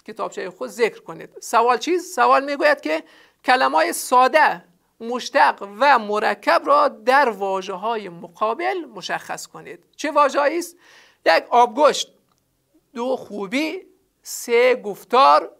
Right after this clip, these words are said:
چهار حمد، پنج آینه و شش دروغگو.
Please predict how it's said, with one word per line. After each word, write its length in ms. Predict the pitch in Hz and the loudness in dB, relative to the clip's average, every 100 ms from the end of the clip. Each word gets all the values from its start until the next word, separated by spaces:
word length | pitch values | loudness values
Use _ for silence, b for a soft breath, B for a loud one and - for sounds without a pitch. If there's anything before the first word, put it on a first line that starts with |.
| _ _ _ | _ _ _
چهار 500 | - 220 220 190 - | -8 0 0 0 -4
حمد، 580 | - 214 233 294 294 _ _ _ _ _ | -8 2 4 4 -2 _ _ _ _ _
پنج 400 | - 226 233 208 - | 0 2 2 -2 -6
آینه 680 | 190 185 190 202 294 339 339 _ _ _ | -2 -2 -4 -2 0 0 -4 _ _ _
و 280 | 220 - - | -2 -2 -2
شش 540 | - 208 - - - - | -4 -2 0 0 -6 -16
دروغگو. 580 | 185 165 165 _ 202 | -12 -12 -14 _ -6